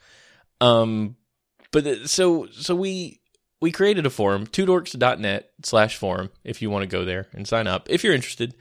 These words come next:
And you can post whatever, and we're gonna talk about, you know, the shows and,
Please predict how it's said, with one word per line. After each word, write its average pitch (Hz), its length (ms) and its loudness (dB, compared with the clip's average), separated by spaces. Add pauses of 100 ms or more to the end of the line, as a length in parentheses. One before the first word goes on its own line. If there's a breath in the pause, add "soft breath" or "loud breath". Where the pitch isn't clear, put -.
(460 loud breath)
And 139 200 2
you 147 80 0
can 143 120 0
post 110 360 4
whatever, 104 440 4
and 104 80 -2
we're 104 100 -2
gonna 101 120 -4
talk 98 260 -2
about, 95 320 -2
you 104 120 -6
know, 92 240 -6 (100)
the 104 80 -2
shows 98 640 0
and, 92 240 -6